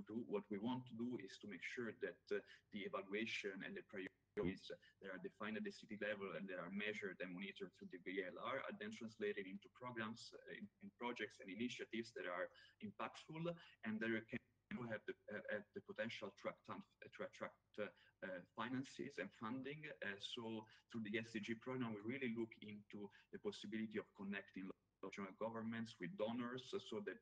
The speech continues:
this, uh, financing and funding comes at the local level. Um, the last, uh, part, Tam, will be just for you, uh, for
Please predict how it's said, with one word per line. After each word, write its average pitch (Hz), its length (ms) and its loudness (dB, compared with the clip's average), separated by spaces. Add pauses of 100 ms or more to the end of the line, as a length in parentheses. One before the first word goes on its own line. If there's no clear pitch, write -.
(120)
this, 101 420 -4
uh, 92 60 2 (320)
financing 104 560 2
and 92 160 -4
funding 95 480 0
comes 85 260 -2
at - 140 -8
the - 60 -2
local - 260 -4
level. - 320 -6 (540)
Um, 104 560 2 (400)
the 113 140 -4
last, 135 400 -2
uh, 151 240 -6
part, 170 260 -2 (240)
Tam, - 460 -2
will 113 240 0
be 110 260 2 (140)
just - 180 0
for 117 140 -2
you, 117 340 0
uh, 98 140 -2 (800)
for 117 160 -2